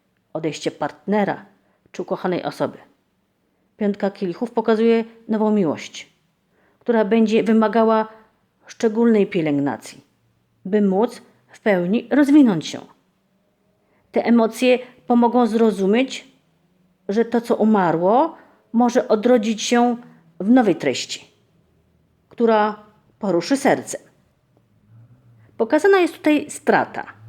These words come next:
i lęk. To jest trudna energia,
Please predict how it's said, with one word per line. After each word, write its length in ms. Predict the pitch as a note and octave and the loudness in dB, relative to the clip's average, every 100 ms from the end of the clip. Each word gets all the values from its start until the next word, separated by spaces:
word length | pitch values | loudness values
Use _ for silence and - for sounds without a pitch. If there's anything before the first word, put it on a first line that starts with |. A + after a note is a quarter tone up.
| - - | -20 -2
i 100 | B3 | 2
lęk. 360 | A3 E3 E2 - - - - - _ _ _ _ _ _ _ _ _ _ _ - | 4 2 -4 -12 -20 -20 -20 -20 _ _ _ _ _ _ _ _ _ _ _ -2
To 80 | C4 | 0
jest 240 | B3+ - | 0 0
trudna 320 | C#4+ C#4+ A#3 | 2 4 4
energia, 400 | D#3 D3+ C3 - | 2 2 0 -6